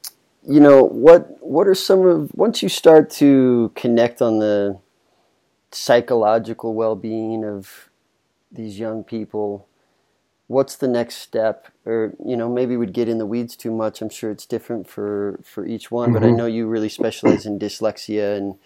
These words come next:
Speaker 1: and autism spectrum disorder. From an educational standpoint,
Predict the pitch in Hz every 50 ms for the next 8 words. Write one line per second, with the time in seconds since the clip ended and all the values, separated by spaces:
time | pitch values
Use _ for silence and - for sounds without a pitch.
0 | _ _ _ _ _ - - - _ _ - 104 104 104 107 104 - - 104 92
1 | 104 98 - - - 107 104 - - 120 120 110 110 104 - - 110 107 107 98
2 | 104 104 104 - _ _ _ _ _ _ _ _ - - 127 123 120 123 127 -
3 | - - - 135 131 147 147 - 147 135 117 - - - 120 113 113 113 110 -
4 | - 117 110 110 107 104 -